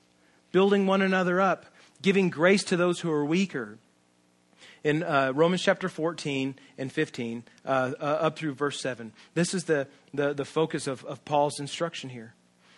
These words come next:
He says in chapter fifteen, verse one, "We who are strong have an obligation to bear with the failings of the weak and not to please ourselves. Let each of us please his neighbor for his good, to build him up. For Christ did not please himself, but as it is written,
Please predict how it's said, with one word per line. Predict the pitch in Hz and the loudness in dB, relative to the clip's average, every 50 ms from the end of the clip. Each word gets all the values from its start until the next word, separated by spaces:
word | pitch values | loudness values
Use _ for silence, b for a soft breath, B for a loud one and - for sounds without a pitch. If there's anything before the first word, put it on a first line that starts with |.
| b b b | b b b
He | - | -2
says | - 170 165 160 - | 2 2 2 2 2
in | 165 156 143 147 147 | 0 -2 -4 -2 0
chapter | - 175 165 151 156 | 0 0 0 0 -4
fifteen, | - - 156 - - 160 147 | -8 -8 -10 -6 -6 -6 -4
verse | 135 147 143 - - | -4 -6 -6 -6 -6
one, | 147 151 143 139 | -6 -4 -4 -2
"We | 147 190 214 | 0 2 2
who | 220 240 214 | 2 2 2
are | 175 151 | 0 0
strong | - - - 160 165 165 156 | -2 -2 0 2 2 2 0
have | 147 147 135 | 0 -2 -2
an | 139 | 0
obligation | 143 147 165 170 180 156 151 147 143 - - 147 | 2 2 2 0 0 -2 -2 -4 -4 -4 -6 -8
to | 135 127 | -8 -6
bear | 120 143 147 160 | -4 -2 -2 -2
with | 170 156 | -2 -4
the | 156 | -8
failings | - - 151 143 147 147 151 147 127 | -8 -6 -4 -2 -2 -2 -4 -6 -8
of | 143 135 | -8 -6
the | 147 160 | -6 -4
weak | 185 220 220 - - - B B B B B B | -4 -4 -4 -6 -10 -16 B B B B B B
and | B 165 | B 2
not | 180 202 226 262 254 247 | 4 4 4 4 0 -4
to | 240 | -6
please | - - 196 196 170 | -4 -4 -4 -2 -2
ourselves. | 185 175 160 - - 123 104 98 101 - - - _ b b b b b b b b b - | -2 -4 -4 -4 -4 -4 -6 -6 -10 -14 -18 -20 _ b b b b b b b b b -6
Let | - 131 | -4 -2
each | 165 170 - | -2 -4 -4
of | 156 143 | -4 -6
us | 143 - | -6 -6
please | - - 151 147 135 | -6 -6 -6 -6 -4
his | 131 131 120 | -6 -8 -6
neighbor | 139 143 143 143 139 127 | -4 -4 -4 -4 -4 -8
for | - 131 127 | -10 -8 -6
his | 135 151 160 147 - | -4 -4 -4 -6 -6
good, | - 139 131 123 | -6 -6 -6 -6
to | 127 117 | -8 -8
build | 110 131 131 127 | -8 -6 -6 -6
him | 131 123 | -6 -6
up. | 123 117 113 - | -6 -6 -8 -10
For | - 131 | -14 -16
Christ | - - 151 160 175 170 - | -6 -2 0 0 0 0 -4
did | 147 139 | -6 -8
not | 135 117 107 | -8 -8 -8
please | - 147 139 127 | -8 -8 -6 -6
himself, | 123 127 123 - - 151 143 135 - | -6 -8 -6 -2 -2 -2 -2 -2 -4
but | 139 135 | -6 -4
as | 135 139 127 | -4 -4 -6
it | 135 131 | -8 -10
is | 127 123 123 | -10 -10 -10
written, | 143 143 139 131 120 | -10 -10 -10 -12 -14